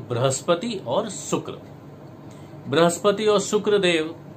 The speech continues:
की आपस में नहीं निभती है, एक देव गुरु है, एक दानव गुरु है। तो ये numbers अगर आपके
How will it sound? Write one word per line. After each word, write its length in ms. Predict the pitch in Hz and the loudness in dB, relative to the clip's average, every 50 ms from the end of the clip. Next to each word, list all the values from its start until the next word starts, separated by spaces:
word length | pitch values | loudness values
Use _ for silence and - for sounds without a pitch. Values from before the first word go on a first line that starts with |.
| - - - - - - - - - | -16 -16 -16 -16 -16 -16 -16 -14 -4
की 120 | - 127 139 | 2 4 6
आपस 300 | 143 139 139 151 143 - 131 | 6 6 4 2 -2 -2 -2
में 60 | 117 | -2
नहीं 160 | 113 120 135 | 0 0 0
निभती 340 | 139 139 139 - - 156 143 | 0 0 -2 -4 -6 -4 -4
है, 160 | 139 147 139 | -4 -4 -4
एक 360 | - 131 131 143 135 135 - - 110 92 | -4 0 0 0 0 0 -6 -12 -8 -4
देव 220 | 101 107 131 147 | 0 0 2 2
गुरु 260 | 147 147 151 160 147 | 0 0 0 0 0
है, 200 | 131 147 147 147 - - - - - - - - - - - - - - | 0 -2 -6 -8 -10 -14 -18 -18 -18 -18 -18 -18 -18 -18 -18 -16 -4 -2
एक 300 | 143 147 165 160 - - - - - | 0 2 2 0 -2 -8 -14 -12 -6
दानव 300 | 95 95 95 95 92 90 | -2 -2 -2 -2 -2 -4
गुरु 220 | 87 90 85 82 82 | -4 -6 -8 -8 -8
है। 160 | - - - - - - - - - - - - - - - - - - - - - - - - - - - - - - - - - - - - - - - - - - - - - | -10 -12 -14 -14 -16 -18 -18 -18 -18 -18 -18 -18 -16 -16 -16 -16 -16 -16 -18 -18 -18 -18 -18 -18 -18 -18 -16 -16 -16 -18 -16 -18 -18 -18 -18 -18 -18 -18 -18 -18 -18 -18 -18 -14 -2
तो 100 | - 143 | 0 0
ये 240 | 139 143 165 240 294 | 2 2 2 4 4
numbers 400 | 262 226 208 196 208 233 233 202 | 6 6 6 6 6 6 6 6
अगर 200 | 202 185 196 185 | 6 6 6 6
आपके 460 | 175 165 160 160 - - 165 165 170 | 6 6 4 2 0 0 2 2 2